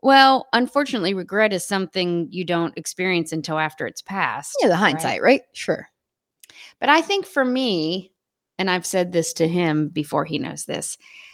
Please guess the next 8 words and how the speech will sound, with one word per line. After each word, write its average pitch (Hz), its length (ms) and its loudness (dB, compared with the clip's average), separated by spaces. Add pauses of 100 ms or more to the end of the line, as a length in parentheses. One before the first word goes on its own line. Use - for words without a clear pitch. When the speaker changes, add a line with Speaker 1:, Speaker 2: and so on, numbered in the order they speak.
Speaker 1:
So 208 280 4
when 214 360 0
we 277 260 0
were 233 240 -2
first - 880 -2 (680)
dating, 160 400 0
engaged, 156 520 0
married, 160 480 0